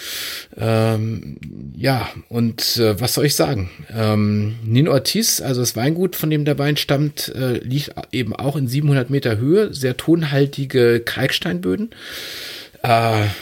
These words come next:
wunderbare klimatische Bedingungen und, ähm,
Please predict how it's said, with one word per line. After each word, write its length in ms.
wunderbare 560
klimatische 580
Bedingungen 560
und, 480
ähm, 480